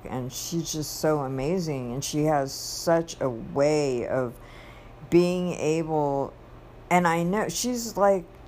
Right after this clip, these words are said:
o-, only twenty-three, and I know it's gotta be so hard for her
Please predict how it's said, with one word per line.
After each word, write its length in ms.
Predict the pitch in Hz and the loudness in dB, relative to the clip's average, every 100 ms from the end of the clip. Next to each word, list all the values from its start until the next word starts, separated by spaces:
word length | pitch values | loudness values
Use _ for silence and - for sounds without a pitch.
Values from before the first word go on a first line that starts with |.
| - - | -12 -4
o-, 100 | - - - - - | -4 -6 -20 -12 -2
only 580 | 202 220 226 214 202 - | 0 2 0 0 -4 -8
twenty-three, 1500 | - - 196 202 202 196 190 - - - 196 226 220 202 208 208 - - - - - - - - | -12 0 0 2 -2 -4 -6 -10 -20 -8 -2 -2 0 -2 -4 -8 -18 -20 -20 -20 -20 -20 -16 -2
and 400 | 185 185 175 165 - | 2 2 0 -4 2
I 160 | 196 202 | 2 2
know 260 | 208 240 | 2 0
it's 140 | 233 - | -2 2
gotta 280 | 226 226 | 4 4
be 360 | 202 196 185 170 - - | 0 -2 -2 -4 -10 -10
so 520 | - - 254 247 233 | -6 2 4 6 2
hard 540 | 214 247 247 247 202 | 4 6 6 2 -2
for 300 | - 208 208 | 0 2 2
her 580 | 196 202 196 196 202 | 4 4 4 4 2